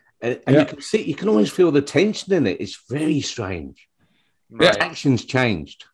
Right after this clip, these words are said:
Speaker 1: It's weird. So,
Speaker 2: Yeah.
Speaker 1: anyway.
Speaker 2: And, and, and they're running with Jonathan Taylor the other, uh, the other week. They didn't really get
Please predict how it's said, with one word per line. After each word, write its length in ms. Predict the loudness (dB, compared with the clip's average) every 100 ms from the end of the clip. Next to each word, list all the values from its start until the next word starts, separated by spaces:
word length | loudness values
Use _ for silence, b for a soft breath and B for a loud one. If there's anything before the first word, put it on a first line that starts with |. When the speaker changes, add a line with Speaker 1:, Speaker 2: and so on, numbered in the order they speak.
| _
Speaker 1:
It's 200 | -8 -2
weird. 380 | 2 2 0 -10 _ _ _ _ _
So, 120 | -8
Speaker 2:
Yeah. 100 | -8 -8 -16
Speaker 1:
anyway. 240 | -12 -10 -12 -20 _ 2
Speaker 2:
And, 160 | 2 6
and, 320 | 6 6 4
and 200 | 4 6
they're 140 | 6
running 400 | 6 4 4 4
with 140 | 2 4
Jonathan 420 | 4 4 0 0
Taylor 300 | -2 -2 0
the 120 | 2
other, 360 | 2 0 -2 -4
uh, 200 | -6 -4
the 120 | -2
other 180 | -2 0
week. 280 | -2 -2 -2
They 120 | 0 4
didn't 240 | 4 6
really 220 | 6 6
get 240 | 6 2